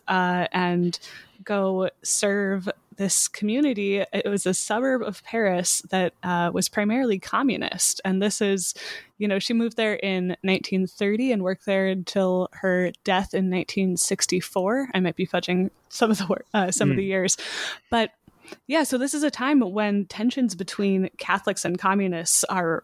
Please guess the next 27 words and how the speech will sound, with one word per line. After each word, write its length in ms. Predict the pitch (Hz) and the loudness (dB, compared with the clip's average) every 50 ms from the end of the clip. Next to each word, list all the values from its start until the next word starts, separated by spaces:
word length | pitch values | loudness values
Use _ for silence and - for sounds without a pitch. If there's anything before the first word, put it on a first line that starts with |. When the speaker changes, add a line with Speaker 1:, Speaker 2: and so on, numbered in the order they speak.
| _ _ _ | _ _ _
Speaker 1:
really, 440 | - 180 185 190 226 262 262 262 254 | -10 -8 -4 -2 0 2 2 2 0
really 200 | 214 202 185 190 | 0 0 -2 -2
high. 480 | 185 - - 180 170 170 180 202 220 214 - | -4 -2 0 0 0 2 2 2 2 2 2
In 360 | 196 196 196 190 185 185 180 - | 2 2 2 2 2 0 -2 -4
her 240 | - - 208 208 202 | -4 -2 0 2 2
village, 480 | 175 180 180 196 214 226 196 190 185 | 2 2 2 4 4 4 4 2 0
there 140 | - 190 180 | 2 2 2
were 100 | 180 180 | 2 2
people 480 | - - 185 180 190 180 175 175 175 - | 2 0 0 2 2 2 2 2 2 0
reportedly 580 | 185 185 - 196 180 175 170 175 175 175 175 - - - - - - - | -2 -2 0 0 0 0 0 2 2 0 0 -2 -6 -16 -16 -18 -16 -10
throwing 480 | - - 208 208 208 196 190 185 180 | -4 -2 0 2 2 2 2 2 0
stones 600 | 170 - - - 202 185 190 208 202 202 190 - 208 | 0 0 0 0 0 0 0 2 2 2 2 2 0
at 120 | 202 185 | 0 0
each 200 | 214 214 - - | -2 -2 0 0
other 180 | 208 196 208 196 | 0 2 2 0
in 120 | 190 - | 0 -2
the 60 | - | -2
street. 400 | - - - - 269 269 262 - | -2 -2 0 2 2 2 2 0
They 100 | 196 180 | 0 -2
refused 360 | - 185 - - 170 165 - - | -4 -4 -2 0 0 0 0 -2
to 60 | 170 | -2
go 100 | 165 - | -2 -2
to 80 | - - | -4 -4
each 160 | - - - | -2 -2 -2
other's 260 | - - - 185 - | -2 -2 -2 -4 -4
businesses. 760 | - - 262 262 220 247 247 - - 247 240 240 233 214 - - - | -2 0 0 0 0 -2 -2 -2 0 2 2 2 0 -2 -6 -8 -6
So 400 | - - - 202 190 196 196 | -4 -2 0 2 2 2 0